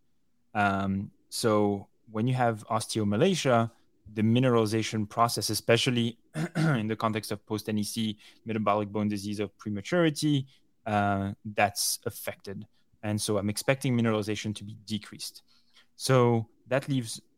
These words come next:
choice C and E for me. And then the question is, what is the osteoid production? Um, is it increased or normal?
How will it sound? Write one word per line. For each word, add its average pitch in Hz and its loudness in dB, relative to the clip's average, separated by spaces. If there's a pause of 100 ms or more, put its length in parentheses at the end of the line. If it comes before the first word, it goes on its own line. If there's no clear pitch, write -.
choice 120 -4
C 135 0
and 110 2
E 117 -4
for 107 -8
me. 110 -10 (400)
And 123 -2
then 156 4
the 139 2
question 151 0
is, 113 -2
what 127 -2
is 123 0
the 117 -2 (180)
osteoid 123 0
production? 107 -2 (420)
Um, 104 -2 (300)
is 117 -4
it 110 -6
increased 127 0
or 104 -4
normal? 101 -6